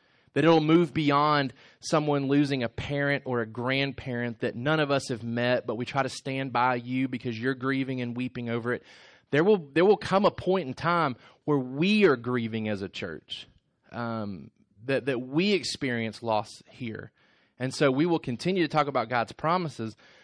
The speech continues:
but it doesn't exempt us from loss. Um, Abraham, God's chosen one to, to bring a nation into, into being that would be a light to the Gentiles, that individual experienced loss,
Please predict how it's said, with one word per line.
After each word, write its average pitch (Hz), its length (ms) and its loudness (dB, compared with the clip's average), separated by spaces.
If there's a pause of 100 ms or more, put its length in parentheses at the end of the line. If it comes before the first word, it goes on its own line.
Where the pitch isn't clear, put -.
(120)
but 160 120 -2
it 147 80 -4
doesn't 156 280 2
exempt 135 520 -4
us 131 260 4
from 120 640 -2
loss. 110 420 -8 (380)
Um, 113 220 -8
Abraham, 123 680 -2 (220)
God's 127 340 -4
chosen 131 520 -2
one 107 240 -4
to, 117 200 -8
to 123 160 -8
bring 123 300 -2
a - 20 -2
nation 120 540 0
into, 110 440 -2 (380)
into 131 260 -4
being 123 420 -2
that 110 180 -2
would 117 180 -2 (260)
be 147 120 4
a 135 100 4
light 127 520 2
to 151 120 -2
the 127 120 -4
Gentiles, 120 680 0 (1080)
that 147 340 4
individual 120 500 -2
experienced 107 560 -8
loss, - 460 -8